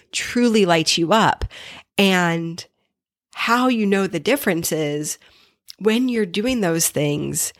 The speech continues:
are you stressed? Are you having resentment around some of the things that you have to do? Maybe you have family coming over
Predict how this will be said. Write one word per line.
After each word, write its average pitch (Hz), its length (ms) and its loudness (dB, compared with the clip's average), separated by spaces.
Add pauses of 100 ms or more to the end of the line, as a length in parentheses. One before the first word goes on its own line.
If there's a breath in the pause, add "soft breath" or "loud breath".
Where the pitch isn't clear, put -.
(120)
are 196 100 -2
you 196 140 0
stressed? 220 540 0
Are 180 60 -2
you 151 100 -4
having 170 480 0 (260 loud breath)
resentment 175 840 0
around 175 260 2
some 180 120 -4
of 180 60 0
the 175 120 -2
things 170 180 0
that 180 120 0
you 170 80 0
have 190 200 0
to 165 80 -8
do? 214 320 2 (280 loud breath)
Maybe 202 200 2
you 214 140 2
have 202 240 0
family 190 420 2
coming 156 380 -4
over - 480 -10